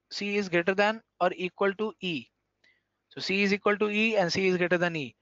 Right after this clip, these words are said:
So we can have an either or. If this is the relation and C is greater than E and C is equal to E, then we have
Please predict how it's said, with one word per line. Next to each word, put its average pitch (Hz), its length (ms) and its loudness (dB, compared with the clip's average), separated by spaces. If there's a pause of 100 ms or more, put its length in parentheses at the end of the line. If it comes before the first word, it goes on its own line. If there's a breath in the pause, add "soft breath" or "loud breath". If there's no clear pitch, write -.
(120)
So 156 160 -6
we 160 120 0
can 185 160 0
have 185 260 4
an 190 120 2
either 190 300 4
or. 185 100 6 (2250)
If 165 160 -4
this 165 180 2
is 196 100 2
the 196 120 4
relation 175 560 0 (220)
and 147 320 -2
C 175 300 -4
is 160 140 0
greater 156 280 0
than 175 220 0 (120)
E 160 300 -8
and 147 200 -8
C 165 240 -4
is 151 100 -4
equal 165 260 -4
to 175 120 -2
E, 143 460 -8 (800)
then 143 160 -8
we 143 160 0
have 156 280 2